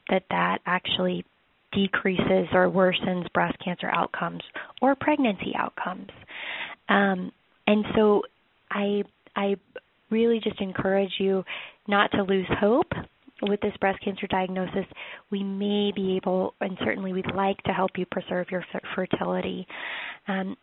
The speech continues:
and, uh, the best way to do that is have a good sense of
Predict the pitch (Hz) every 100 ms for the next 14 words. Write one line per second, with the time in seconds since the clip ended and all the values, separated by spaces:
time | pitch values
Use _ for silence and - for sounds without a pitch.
0 | _ - - 254 247 - - - 233 254
1 | 269 262 254 240 - 190 185 185 180 196
2 | 202 185 _ _ - - 196 208 214 208
3 | - 196 220 - 196